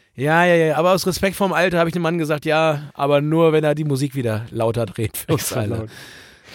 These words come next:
Speaker 1: Ja, ja.
Speaker 2: Kennen,
Speaker 1: Aber
Speaker 2: kennen Sie Apache zweihundertsieben, hätte fragen müssen.
Speaker 1: Genau, genau, genau. Ähm,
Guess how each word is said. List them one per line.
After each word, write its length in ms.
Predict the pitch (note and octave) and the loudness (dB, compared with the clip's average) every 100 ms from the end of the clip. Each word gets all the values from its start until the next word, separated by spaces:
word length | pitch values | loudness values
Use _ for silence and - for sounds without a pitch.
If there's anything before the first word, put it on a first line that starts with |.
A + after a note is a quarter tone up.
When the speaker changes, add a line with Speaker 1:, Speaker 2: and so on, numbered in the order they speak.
| - | -12
Speaker 1:
Ja, 160 | A2+ A2+ | -4 -2
ja. 160 | G#2 | -2
Speaker 2:
Kennen, 260 | G2+ A#2+ D#3 | 0 0 2
Speaker 1:
Aber 140 | D3 | 4
Speaker 2:
kennen 120 | D3+ D3+ | 4 4
Sie 100 | D#3 | 0
Apache 380 | - D#3+ - C#3 | -4 -4 -4 -6
zweihundertsieben, 500 | - A#2 A2 A#2+ G2 | -4 -6 -6 -8 -8
hätte 160 | - | -10
fragen 240 | F2 E2+ E2+ | -16 -16 -18
müssen. 180 | E2 - - A2+ | -20 -20 -20 -6
Speaker 1:
Genau, 340 | A2 G3 F3 G#2 | 0 2 2 0
genau, 260 | - C#3+ A#2 | -2 -2 0
genau. 340 | A#2+ F#2+ F2 - | -2 -4 -6 -2
Ähm, 400 | A#2 A#2+ A#2 | 0 0 -2